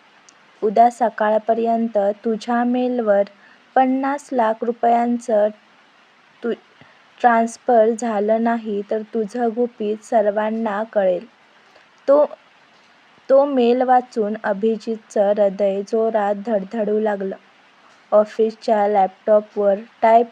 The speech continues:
केलेलं खरं पत्र, एक फोटो आणि काही जुने ईमेल्स, हे सगळं त्या व्यक्तीकडे कसं आलं? दहा वर्षापूर्वी अभिजित मुंबईत होता. तेव्हा तो एका प्रोजेक्टवर काम करताना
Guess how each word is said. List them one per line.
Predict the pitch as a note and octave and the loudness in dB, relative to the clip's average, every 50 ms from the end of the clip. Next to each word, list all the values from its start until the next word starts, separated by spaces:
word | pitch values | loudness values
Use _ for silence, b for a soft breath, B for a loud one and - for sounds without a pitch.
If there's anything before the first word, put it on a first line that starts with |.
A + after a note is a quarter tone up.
| _ - | _ -4
केलेलं | - B3+ B3 B3 B3 B3 A#3+ A#3 G#3+ G#3 A3 G#3+ | -2 0 0 2 2 2 2 2 2 2 2 0
खरं | - - A#3 A3+ A3+ A3+ | -4 -6 -2 0 0 0
पत्र, | A3+ A3+ - A#3+ A#3 A#3 - A#3+ A3 G#3 G3+ A3+ A#3 B B B B B B B - | 0 0 -2 -6 -6 -6 -6 -6 -4 -4 -4 -4 -8 B B B B B B B 0
एक | B3+ C4 C#4+ C#4 - | 2 2 2 2 -2
फोटो | - - D4 C4+ A#3+ A3+ A3+ - A#3+ A3 G#3 G3+ - - - | -6 -2 2 2 2 2 0 0 0 0 0 -2 -4 -4 -2
आणि | A#3 A#3+ A#3+ C4+ C4 - | -2 0 0 -2 -4 -2
काही | - C4+ B3+ C4 B3 A#3+ A3 G#3+ A3+ | 0 2 2 2 0 -2 -2 -2 -4
जुने | G#3+ - A3 A3 G#3+ G#3+ A3+ A3 G#3+ G#3+ - - | -4 -4 -4 -4 -2 -2 -2 -4 -4 -6 -6 -6
ईमेल्स, | - A3 A3 A3+ A#3 A3+ A3 G#3+ G#3+ G#3+ G#3+ - b b b b b b _ - | -6 -4 -2 -2 -2 -2 -2 -2 -4 -6 -8 -12 b b b b b b _ 2
हे | B3+ C4+ C4+ | 4 4 4
सगळं | C4+ - C4 B3 A3+ A#3+ A#3+ A3+ G#3 A3 A#3 A#3 - | 2 0 0 0 2 2 4 4 4 4 2 2 2
त्या | A#3 A3+ A#3 | 2 2 2
व्यक्तीकडे | A#3 A#3 A#3 A#3 - - - A#3+ A#3 A#3 B3 A3 G3+ F#3+ G3+ | 2 -2 -4 -6 -8 -10 -8 -8 -6 -4 -4 -4 -2 -4 -4
कसं | - - A#3+ A#3+ - - D#4 | -2 -2 -4 -2 -4 -4 -2
आलं? | D4+ D4 C#4 B3 A3 G#3 G#3 G#3+ A#3 - _ _ _ _ _ _ _ _ _ _ _ _ _ - | -2 -2 0 0 2 2 0 0 -4 -10 _ _ _ _ _ _ _ _ _ _ _ _ _ -4
दहा | G3 G#3+ G#3+ G#3 A#3 A#3 A#3 | -2 -2 0 2 2 2 2
वर्षापूर्वी | A#3 A#3+ A#3+ A#3+ A#3+ - C4+ A#3+ A#3 A#3 - B3 A3+ A#3 G3+ G3 G3+ G#3 G3+ - | 4 2 0 -2 -2 -2 0 0 0 0 0 -2 -2 -4 -4 -6 -6 -6 -2 0
अभिजित | G#3+ A3 G3+ G3 A3+ A3+ G#3+ - - G#3+ G3+ G#3+ G#3+ - A3+ | 0 0 2 0 -2 -4 -4 -4 -6 -6 -6 -6 -6 -6 -4
मुंबईत | A3 G#3+ G3+ G3+ G3+ G#3 G#3 G#3 G#3 G#3 A#3 | -4 -4 -4 -2 0 2 2 2 0 -2 -4
होता. | A#3 A3+ A3 - G3 A#3 - _ _ _ _ _ _ _ _ b b b b b _ _ - | -6 -6 -6 -6 -10 -10 -12 _ _ _ _ _ _ _ _ b b b b b _ _ -2
तेव्हा | A3+ G#3+ G#3 G3 - A#3 A3+ G#3+ G3 F#3+ G3+ | 0 0 0 -2 -4 -4 -2 0 0 0 -2
तो | A3 - - B3 A#3+ - - | -4 -2 2 2 2 2 2
एका | A#3+ B3 A#3+ - C4+ C4 | 0 -2 0 0 0 -2
प्रोजेक्टवर | B3+ - - B3+ A3 G3+ G3+ - A#3 A3 A3+ - - - A#3 A3 G#3+ G3+ G3+ A3+ | -2 0 0 0 0 0 0 -2 -2 -4 -4 -4 -6 -6 -2 0 2 2 2 0
काम | A3+ - A3 G3+ G3+ G3+ G#3+ | -2 -2 -2 -2 0 -2 -4
करताना | G#3+ G#3+ A3+ A3+ A3 A3 - - A3+ A3+ A3 G#3+ G3 F#3+ | -4 -4 -2 -2 -2 -4 -4 -4 -4 -2 -2 -4 -4 -6